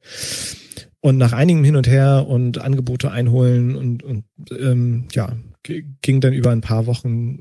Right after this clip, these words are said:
äh, der, der Prozess dahin, dass wir tatsächlich entschieden haben, wir, ähm, kaufen uns <laughs> verrückterweise einfach so einen Neuwagen und bauen den aus. Und, ähm, ja, auf den haben wir dann, ähm, noch acht Monate warten dürfen und, ähm,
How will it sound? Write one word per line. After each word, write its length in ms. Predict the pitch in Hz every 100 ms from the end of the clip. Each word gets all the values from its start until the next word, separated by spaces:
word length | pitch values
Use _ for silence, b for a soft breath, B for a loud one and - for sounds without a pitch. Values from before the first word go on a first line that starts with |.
| 127
äh, 200 | 117 113
der, 160 | 113
der 280 | 110 - 113
Prozess 480 | - - 120 110 -
dahin, 240 | 98 101
dass 180 | 104 104
wir 180 | 117 120
tatsächlich 460 | - 110 110 107 101
entschieden 400 | 113 - 110 101
haben, 280 | 101 98 95
wir, 260 | 101 101 113
ähm, 360 | 110 98 98 107 -
kaufen 360 | - 107 104 101
uns 120 | -
<laughs> 0 |
verrückterweise 560 | - 135 - 107 104 110
einfach 160 | 107
so 80 | 117
einen 60 | 110
Neuwagen 560 | 107 113 101 92 98 107 B B B B B -
und 80 | 123
bauen 200 | 120 120
den 200 | 147 151
aus. 320 | 107 139 - _ _ - -
Und, 360 | 117 120 110 120
ähm, 300 | 117 113 117
ja, 220 | 131 - -
auf 100 | -
den 160 | 120
haben 80 | 117
wir 80 | 110
dann, 440 | 113 110 110 127 - -
ähm, 680 | 110 107 104 107 104 104 _ _ _ _ -
noch 200 | 104 -
acht 240 | 110 -
Monate 320 | 110 107 110
warten 240 | 107 120 135
dürfen 340 | 139 127 180 - _ _ _ _ _ _ - - _
und, 640 | 117 113 117 113 117 -
ähm, 600 | 120 117 117 120 123 123